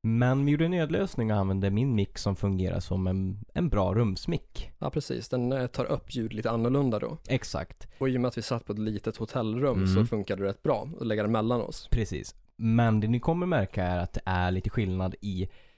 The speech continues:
Speaker 1: ljudkvalitet kontra om det skulle vara fyra mickar eller när ni vanligtvis lyssnar på mig och Joey när vi har två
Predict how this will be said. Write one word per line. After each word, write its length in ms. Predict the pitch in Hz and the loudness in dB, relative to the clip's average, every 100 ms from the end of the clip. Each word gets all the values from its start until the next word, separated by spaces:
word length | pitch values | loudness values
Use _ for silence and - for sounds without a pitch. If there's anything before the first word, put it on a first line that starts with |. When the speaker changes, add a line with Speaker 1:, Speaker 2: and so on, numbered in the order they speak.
| _ _ _ | _ _ _
Speaker 1:
ljudkvalitet 1080 | - 101 131 104 104 - 139 151 - 165 - - - - - - | -6 0 2 2 0 0 0 0 -2 -2 -2 -6 -12 -16 -20 -6
kontra 440 | - 104 92 98 | 0 0 2 2
om 200 | 85 95 | 2 2
det 80 | 92 | 0
skulle 260 | - 95 87 | 0 -2 0
vara 260 | 95 90 | 0 0
fyra 240 | 90 98 113 | 0 2 2
mickar 320 | 135 - 127 | 0 0 -2
eller 260 | 104 110 101 | 0 2 2
när 100 | 101 | 2
ni 100 | 98 | 2
vanligtvis 460 | 95 92 95 90 | 2 2 -2 -2
lyssnar 220 | 92 - | -4 -2
på 80 | 95 | 0
mig 240 | 92 90 90 | 2 2 2
och 100 | 98 | 2
Joey 460 | 95 95 95 92 95 | 2 2 2 0 -2
när 120 | 92 | 0
vi 80 | 92 | 2
har 220 | 135 208 | 4 2
två 240 | - 101 | 0 -2